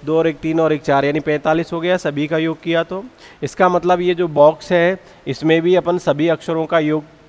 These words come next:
करेंगे अपन। तो देखो, ये हो गया, ओ हो गया पन्द्रह नंबर पे,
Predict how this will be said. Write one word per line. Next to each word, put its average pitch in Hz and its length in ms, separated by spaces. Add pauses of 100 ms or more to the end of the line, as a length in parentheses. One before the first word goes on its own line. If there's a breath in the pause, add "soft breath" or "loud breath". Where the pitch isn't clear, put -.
(120)
करेंगे 151 300
अपन। 147 300 (380 loud breath)
तो 156 60
देखो, 151 260
ये 160 160
हो 160 140
गया, 160 260
ओ 160 300
हो 147 120
गया 147 220
पन्द्रह 143 300
नंबर 160 300
पे, 170 180